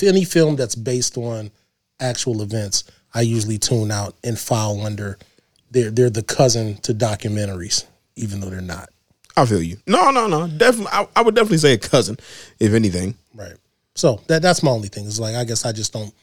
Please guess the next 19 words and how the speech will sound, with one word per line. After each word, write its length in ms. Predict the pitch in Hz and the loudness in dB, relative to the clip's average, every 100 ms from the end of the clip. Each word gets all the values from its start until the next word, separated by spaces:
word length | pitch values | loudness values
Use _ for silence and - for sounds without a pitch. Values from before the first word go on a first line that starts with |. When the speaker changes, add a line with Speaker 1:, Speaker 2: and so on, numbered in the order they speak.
| _ _ | _ _
Speaker 1:
think 180 | 127 110 | -6 -4
about 240 | 104 98 | -4 -4
those 260 | 110 104 107 | -2 -2 -4
when 180 | 98 | -4
I'm, 120 | 104 104 | -4 -6
like, 260 | 98 95 - _ _ _ _ _ _ | -6 -8 -10 _ _ _ _ _ _
really 140 | 127 110 | -2 -2
talking 140 | 104 | -2
about 120 | 110 120 | -2 2
what 140 | 202 | 4
was 100 | 175 | 4
my 100 | 175 | 2
shit, 320 | 156 190 - | 2 0 -2
because 240 | - 135 123 | -6 -6 -4
I 120 | 135 | -4
don't 200 | 127 120 | -4 -4
watch 280 | 120 117 - | -6 -6 -6
almost 460 | 135 120 117 - _ | -4 -2 -2 -6 _
any 380 | - 151 123 107 | -2 0 0 -4